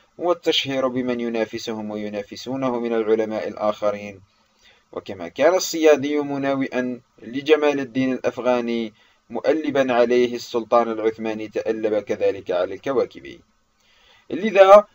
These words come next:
كان الكواكبي ينعى على عصره أن يرتفع بالجهلاء إلى مساندة الأئمة العلماء، ولا بضاعة لهم من العلم والورع إلا بضاعة، إلا بضاعة الحيلة والدسية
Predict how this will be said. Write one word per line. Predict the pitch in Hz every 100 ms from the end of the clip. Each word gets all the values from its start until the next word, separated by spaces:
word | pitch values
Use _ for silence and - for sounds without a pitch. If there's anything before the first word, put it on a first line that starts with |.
| _ _
كان | 160 185
الكواكبي | 190 170 170 170 170 151 151 151
ينعى | 147 139
على | 143 135 131
عصره | 123 127 127 127 123
أن | 123
يرتفع | 117 - 127 127 117
بالجهلاء | 117 107 117 110 120 110
إلى | 110 113 113
مساندة | 110 - 117 113 110 110
الأئمة | 104 110 - 107 107
العلماء، | 98 110 104 87 - _ _ _ _ _ _ _ _ _ _ _ _ _ _ _ _ _ _ _ _ _
ولا | 113 120 139 180
بضاعة | 160 160 143 151
لهم | 147 143 135
من | 139 131 127 170
العلم | 160 139 156 147
والورع | 139 131 135 143
إلا | 123 127 139 131
بضاعة، | 123 120 123 127 123 - -
إلا | 151 151 143
بضاعة | 131 135 135 127
الحيلة | 123 - 131 120
والدسية | 117 110 120 - - 90 82